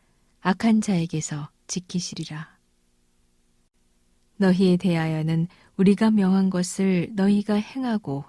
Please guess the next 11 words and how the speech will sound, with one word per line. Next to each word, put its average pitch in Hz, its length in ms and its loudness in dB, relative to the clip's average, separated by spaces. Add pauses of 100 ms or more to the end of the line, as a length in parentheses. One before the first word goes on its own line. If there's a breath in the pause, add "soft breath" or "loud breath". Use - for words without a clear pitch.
(100)
또 151 120 -2
행할 165 380 -2
줄을 160 400 -6 (240 loud breath)
우리가 160 460 -4
주 190 240 -2
안에서 180 340 2
확신하노니, 156 800 -4 (1800)
주께서 170 600 -2
너희 180 320 0
마음을 175 440 2
인도하여 160 600 -2